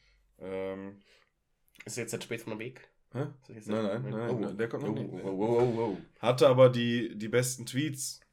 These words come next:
Speaker 1: zu Elon Musk
Speaker 2: Mhm.
Speaker 1: zusammengefasst. Es waren drei, wovon ich einen super find,
Speaker 2: Mhm.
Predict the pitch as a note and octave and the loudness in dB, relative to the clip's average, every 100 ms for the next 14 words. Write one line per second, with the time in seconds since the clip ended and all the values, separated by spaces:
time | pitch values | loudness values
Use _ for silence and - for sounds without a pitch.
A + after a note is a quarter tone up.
0 | _ _ - - G#2+ G#2+ G#2+ G#2+ B2 - | _ _ -14 -10 -6 -4 0 0 -2 -8
1 | - G#2 A2 A#2+ A2 - C3+ - G#2 A2+ | -10 -2 -2 -2 -6 -4 -4 -6 -8 -6
2 | A2 A2 - _ _ _ G#2 F#2+ F#2+ B2+ | -6 -8 -14 _ _ _ -14 -6 0 2
3 | F3+ G3 - A#2 B2 B2+ B2 B2 - _ | 2 -2 -8 -12 -6 -4 -4 -8 -14 _
4 | _ _ _ _ _ _ _ _ _ _ | _ _ _ _ _ _ _ _ _ _
5 | _ _ _ _ _ _ - - _ G2 | _ _ _ _ _ _ -20 -20 _ 0
6 | A#2 C3 C3 C3+ D#3+ F#3+ A3+ - - F#2 | 2 2 0 -4 -6 -6 -10 -12 -18 -14
7 | G2 A2 | -12 -12